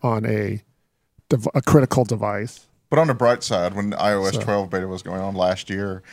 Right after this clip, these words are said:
Speaker 2: I mean, we used them, you know, and mac O S too, Mojave, you know, we used them for most of the year. And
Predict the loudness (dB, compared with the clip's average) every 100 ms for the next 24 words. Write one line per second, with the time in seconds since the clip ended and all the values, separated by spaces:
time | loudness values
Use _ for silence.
0 | -20 -20 -6 -2 -2 -2 -6 -2 0 0
1 | 0 -2 -2 0 0 2 2 2 2 0
2 | -4 -6 -6 -4 -4 -2 2 2 0 -4
3 | -6 -4 -2 -2 -2 -4 -6 -4 -2 -2
4 | -4 -6 -4 -2 -2 -4 -6